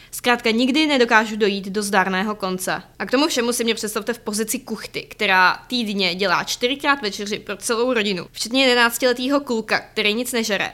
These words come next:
a jeho mamky, která je taky vybíravá, ale ze slušnosti si to aspoň vezme do pokoje a jakože to sní. Asi, nevím, co s tím dělá. Možná si to jako tak vkládá do pusy, u toho brečí a pak si o půlnoci jde dát snack v podobě Cheerios s mlíkem,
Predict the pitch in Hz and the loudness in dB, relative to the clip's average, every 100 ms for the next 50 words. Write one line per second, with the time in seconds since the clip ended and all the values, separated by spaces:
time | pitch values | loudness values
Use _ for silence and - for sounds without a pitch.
0 | - - 220 247 233 220 190 - - 208 | -10 -4 0 4 4 2 -2 -6 -6 0
1 | 208 214 214 220 196 190 185 170 151 - | 2 2 -2 -2 -2 -2 -2 0 0 0
2 | 208 226 226 254 277 269 269 254 226 226 | -2 -2 -2 -4 -4 -2 -4 -2 -4 -2
3 | 214 208 214 196 185 196 185 180 185 175 | -2 0 -2 -4 -4 -2 0 0 0 0
4 | 202 202 196 190 - 190 165 185 - _ | -2 -4 -4 -6 -6 -6 -8 -12 -14 _
5 | _ - - - 165 - 180 170 185 180 | _ -10 -8 -4 -6 -6 -8 -6 -6 -8
6 | - 190 180 165 175 185 _ - 214 214 | -8 -6 -2 -2 -2 -4 _ -10 -2 -2
7 | 208 208 196 208 208 - 208 185 202 208 | 0 0 0 0 -4 2 6 8 8 8
8 | 208 208 202 196 202 - 196 190 - 214 | 8 4 -4 -4 -6 -2 0 0 -2 -6
9 | 220 196 208 190 - 196 226 - 202 208 | -4 -2 -2 -2 -4 -4 -6 -6 -6 -2
10 | 214 208 214 202 214 208 196 196 - - | -2 0 0 0 0 2 4 4 2 -2
11 | 202 202 - 214 202 208 202 - 196 190 | 0 -2 -4 0 2 2 2 0 2 2
12 | 185 - - - 196 190 190 202 | 2 0 -4 -4 -6 -4 -4 -4